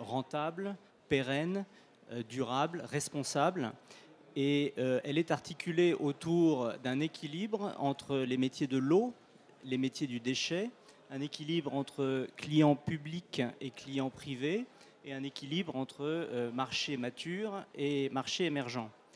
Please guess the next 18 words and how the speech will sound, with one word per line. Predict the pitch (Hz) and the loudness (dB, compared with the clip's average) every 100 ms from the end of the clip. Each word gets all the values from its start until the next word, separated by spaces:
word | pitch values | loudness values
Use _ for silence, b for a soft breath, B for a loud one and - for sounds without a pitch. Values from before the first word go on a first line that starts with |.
| b b b | b b b
Nous | 135 135 | -6 -4
avons | 135 156 | -2 0
un | 127 | 0
chiffre | 120 - - 139 | -2 -4 -6 -4
d'affaires | 131 131 - 143 139 113 | -4 -4 -2 -2 -2 -4
de | 117 113 - | -4 -4 -4
quinze | 151 156 135 120 | -2 0 -2 -2
milliards | 131 135 139 120 110 | -2 0 0 0 -2
d'euros | 120 123 156 220 277 b b b b _ | -4 2 4 4 0 b b b b _
et | 123 139 156 170 | -8 -4 -2 -2
nous | 147 117 | -2 -4
avons | 117 139 160 | -4 -2 -4
à | |
peu | - 131 | -4 -8
près, | - 135 156 156 | -8 -6 -4 0
euh, | 120 117 117 - | 2 2 -2 -4
quatre-vingt | 160 - 147 135 131 | -8 -4 -4 -2 -2
mille | 147 180 185 | -2 -4 -6